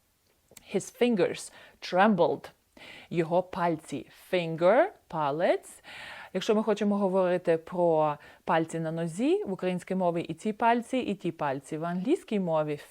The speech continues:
«fingers», а пальці на нозі toes. Toe, палець на нозі, toes – пальці. His fingers trembled, його пальці тремтіли,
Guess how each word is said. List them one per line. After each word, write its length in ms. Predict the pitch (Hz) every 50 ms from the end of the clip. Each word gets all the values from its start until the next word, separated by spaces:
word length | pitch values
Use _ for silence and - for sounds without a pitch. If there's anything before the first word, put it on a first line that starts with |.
| -
«fingers», 680 | 170 160 156 156 151 175 190 269 392 - - - - - - - - - - - _
а 80 | - 170
пальці 360 | - 180 180 175 170 - 175
на 120 | 175 170
нозі 360 | 170 170 170 165 175 240 294
toes. 920 | 320 320 - - - 220 226 214 180 156 143 135 143 147 143 139 - - - _ _ _ _ _ - -
Toe, 460 | 208 180 160 151 156 156 156 202 294 - - _ _
палець 580 | - - 160 147 143 143 180 269 370 - - -
на 100 | 311 302
нозі, 340 | 320 330 294 - 339 370 370
toes – 760 | - - - 208 202 202 214 226 233 240 247 226 - - - _ _ _ _ _ _ _ -
пальці. 540 | - 147 143 143 143 - - - - - _ _ _ _ _ _ - - - - - - - -
His 220 | 220 214 - - -
fingers 400 | 294 285 269 302 - - - 262
trembled, 460 | 247 254 254 180 190 156 143 - 175
його 300 | 165 160 165 156 156 156
пальці 420 | - - 254 277 254 - - 247
тремтіли, 880 | 233 - 214 233 240 220 - - - 208 214 208 180 165 147 131 139